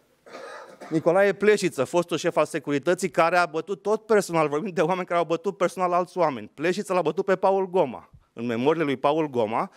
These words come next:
spune cum Pleșiță l-a dat cu capul de masă pe dizidentul Paul Goma.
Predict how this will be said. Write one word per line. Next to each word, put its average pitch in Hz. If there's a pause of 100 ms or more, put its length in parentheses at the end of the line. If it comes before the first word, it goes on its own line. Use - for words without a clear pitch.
spune 175
cum 160
Pleșiță 175
l-a 156
dat 170
cu 156
capul 170
de 156
masă 156 (400)
pe 123
dizidentul 123
Paul 135
Goma. 104